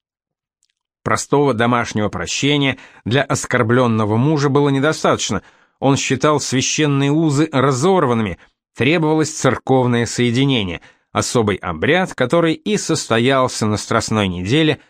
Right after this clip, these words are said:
восьмидесятого года. Теперь в письмах к невольным соучастникам его семейной драмы Суворов оправдывал измену жены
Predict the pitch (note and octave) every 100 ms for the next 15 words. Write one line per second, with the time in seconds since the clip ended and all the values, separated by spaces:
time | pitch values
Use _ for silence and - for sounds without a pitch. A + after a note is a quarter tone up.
0 | _ B2 C3+ A#2+ G2+ F2 G#2+ G#2 G#2 G#2+
1 | A2 D2 - _ _ _ _ _ _ _
2 | _ - C3 C3+ D#3+ - - C3+ D#3 -
3 | D3 - - B2+ B2+ D3+ C3+ C3 A#2 B2
4 | B2 - C3 A#2+ - G#2+ G#2+ G#2 G2+ -
5 | G#2+ G2 F2+ E2+ F2 A#2+ D3+ E3 D#3+ -
6 | _ _ _ - D3 C3+ C3+ G3 F#3 -
7 | - E3 - C#3+ D#3 D3 C3+ C#3 C#3 -
8 | A#2+ G2+ A#2+ B2 G2+ F#2 F2+ F2 F3